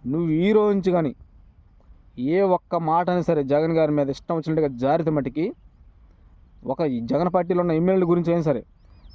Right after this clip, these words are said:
ఏ ఒక్క మాట నువ్వు జారితే మటుకి హండ్రెడ్ పర్సెంట్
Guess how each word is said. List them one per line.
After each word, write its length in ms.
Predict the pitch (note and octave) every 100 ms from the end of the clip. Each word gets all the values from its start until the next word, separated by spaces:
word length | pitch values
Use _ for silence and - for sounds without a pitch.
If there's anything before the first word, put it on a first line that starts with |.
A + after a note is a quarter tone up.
| A2 B2
ఏ 60 | F3 F#3
ఒక్క 140 | - E3+
మాట 160 | D#3+ E3+ F#3+
నువ్వు 140 | D#3 C#3+
జారితే 260 | D3 F3 E3
మటుకి 260 | D3 C3 F3 F4 - - - _ - - - - -
హండ్రెడ్ 300 | D3 F3 F#3+ F#3
పర్సెంట్ 260 | F#3 G3